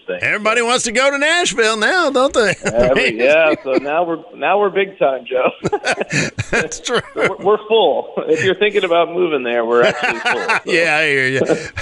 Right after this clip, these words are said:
Speaker 2: Well, I was gonna joke about Newsboys and say, "Well, you know, after this tour, I think maybe you'll make your,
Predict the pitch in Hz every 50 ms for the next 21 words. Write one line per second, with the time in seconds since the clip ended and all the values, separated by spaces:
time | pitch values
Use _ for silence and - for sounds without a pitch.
0 | - - 208 202 - - 226 220 196 - - 175 - 160 - - - 170 175 196
1 | 202 208 226 214 190 180 143 - 143 170 190 240 269 - 156 127 135 127 120 117
2 | 127 151 190 254 339 294 131 127 117 117 117 113 110 92 98 107 92 - 131 123
3 | 123 151 202 269 277 262 220 185 190 208 208 202 190 175 165 185 185 147 185 151
4 | 156 185 190 - - - 143 147 139 131 131 120 120 113 117 139 131 117 - -
5 | 123 127 131 127 127 120 117 107 101 107 120 123 - - 104 90